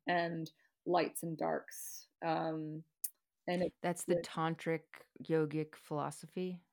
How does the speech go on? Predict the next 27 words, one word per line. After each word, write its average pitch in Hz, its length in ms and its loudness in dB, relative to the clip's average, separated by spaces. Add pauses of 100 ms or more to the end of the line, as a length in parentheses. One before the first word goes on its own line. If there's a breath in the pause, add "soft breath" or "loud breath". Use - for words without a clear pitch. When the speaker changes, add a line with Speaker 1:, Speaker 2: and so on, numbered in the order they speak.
Speaker 2:
Is 170 100 -14
that - 200 2 (480)
Speaker 1:
Yeah, 240 320 12 (120)
tantra 254 520 8 (580)
is 196 460 6 (180)
a 190 80 4
really 190 480 2
big 185 340 6 (240)
umbrella 175 480 4 (100)
term 165 440 0
for 185 140 6
a 165 60 4
lot 175 600 4
of 170 160 -6
different 170 460 -2
traditions 165 500 -2
and 165 120 -4
practices, 202 760 -6 (260)
but 175 240 0
it 190 160 4
is 190 140 8
Speaker 2:
Okay. 165 200 -2
Speaker 1:
quite - 380 2
differentiated - 920 -2 (100)
from 165 380 0 (460)
what 175 360 2 (300)
is 175 180 0